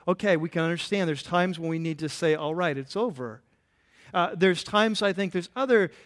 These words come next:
times, I think, when there's, uh, there's a lot of, maybe there's ongoing abuse or dangerous situations or whatever,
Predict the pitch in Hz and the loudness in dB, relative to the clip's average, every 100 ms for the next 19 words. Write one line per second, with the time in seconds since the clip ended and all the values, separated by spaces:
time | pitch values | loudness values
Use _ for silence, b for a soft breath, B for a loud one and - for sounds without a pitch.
0 | _ 208 180 190 202 214 196 180 160 - | _ 0 0 0 -2 0 0 0 0 -4
1 | - 151 - 170 151 156 185 - 220 185 | -16 -16 -4 -2 -2 -4 -10 -16 -16 -10
2 | 185 226 220 214 175 180 185 165 160 - | -8 -6 -2 0 0 0 0 0 -2 -4
3 | - 190 196 202 202 185 170 135 151 185 | -8 -2 0 2 0 0 -2 -6 -4 2
4 | 208 160 170 147 131 175 208 190 190 - | 2 2 -4 -6 -2 0 0 -2 -4 -2
5 | 185 - 170 156 180 175 - 143 127 143 | -4 -6 -6 2 2 2 -2 -6 -6 -4
6 | 143 139 131 | 0 -2 -2